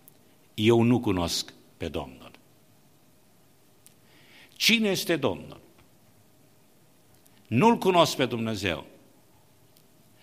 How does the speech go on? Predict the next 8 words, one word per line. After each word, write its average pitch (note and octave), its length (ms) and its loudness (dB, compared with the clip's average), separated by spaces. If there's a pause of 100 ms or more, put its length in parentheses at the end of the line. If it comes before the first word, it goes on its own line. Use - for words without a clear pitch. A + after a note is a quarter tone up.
(300)
Când A#2 180 2
Pavel G#3+ 280 8
scrie G3 360 0
corintenilor, C3+ 880 2
oameni G3+ 380 10
care F3 180 4
aveau E3 340 2
daruri, C3+ 500 4